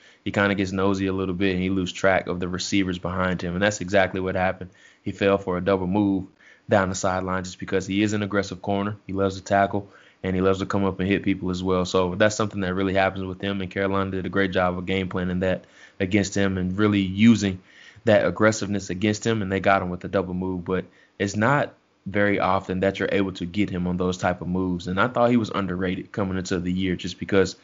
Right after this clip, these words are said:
we saw guys like Paulson Adebo and some other guys getting some love, and C J Henderson is another name that got some love over him as well, and I thought his technique was, I thought it was better than some of those guys, and I'm really interested to see how Terrell holds up against Tamorrion Terry. So that's another great matchup. But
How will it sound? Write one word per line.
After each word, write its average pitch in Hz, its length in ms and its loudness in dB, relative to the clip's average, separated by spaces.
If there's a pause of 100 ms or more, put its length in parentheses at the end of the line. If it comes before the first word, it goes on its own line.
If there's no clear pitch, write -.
(180)
we 104 80 -2
saw 101 240 6
guys 101 240 4
like 95 200 2
Paulson 98 400 0
Adebo 92 480 0
and 92 100 -2
some 92 180 0
other 92 160 0
guys 92 260 2
getting 95 220 -2
some 90 260 -4
love, 98 360 4
and 90 140 -2
C 117 140 4
J 107 160 6
Henderson 101 360 0
is 92 120 -8
another 95 300 2
name 92 160 -2
that 92 60 -4
got 92 160 0
some 95 160 -6
love 92 200 0
over 90 180 -6
him 92 260 -2
as 90 120 -4
well, 95 240 4
and 90 100 0
I 98 40 2
thought 101 180 2
his 123 140 0
technique 113 420 4
was, - 220 -8 (320)
I - 40 0
thought 151 160 8
it 147 40 6
was 127 120 6
better 104 300 4 (280)
than 107 100 0
some 104 220 2
of 95 60 -2
those 95 200 0
guys, 90 400 -2
and 90 120 -6 (360)
I'm 107 160 -4
really 120 180 4
interested 110 240 -2
to 101 60 -4
see 104 220 0
how 98 260 4
Terrell 95 400 -2
holds 92 320 -2
up 90 200 -2 (280)
against 98 320 0
Tamorrion 95 380 0
Terry. 90 320 -2
So 95 200 0
that's 101 220 2
another 95 280 -2
great 90 240 -2
matchup. 90 420 -4
But - 380 4